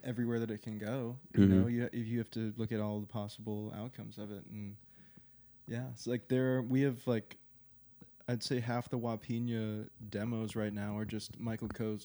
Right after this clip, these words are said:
Speaker 1: speaking in tongues, but, like,
Speaker 2: <laughs>
Speaker 1: they're great ideas because we haven't, we don't know where they're going yet.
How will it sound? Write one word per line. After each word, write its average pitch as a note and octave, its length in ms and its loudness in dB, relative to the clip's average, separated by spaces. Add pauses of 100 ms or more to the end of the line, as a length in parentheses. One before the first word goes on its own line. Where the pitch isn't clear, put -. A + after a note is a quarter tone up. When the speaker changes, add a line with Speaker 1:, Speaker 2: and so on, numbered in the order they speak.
(100)
Speaker 1:
speaking A2+ 460 -6
in G#2 100 -6
tongues, A2+ 600 -8
but, A2 140 -6
like, G#2 300 -6
Speaker 2:
<laughs> - 80 -2
Speaker 1:
they're F3 280 12
great C3+ 200 12
ideas B2+ 600 4
because C3+ 280 -2
we C#3 80 4
haven't, B2+ 340 2
we D3 60 -6
don't C#3 140 -4
know C3 80 -2
where C3 100 -2
they're B2+ 100 -2
going B2+ 280 -6
yet. G#2 220 -8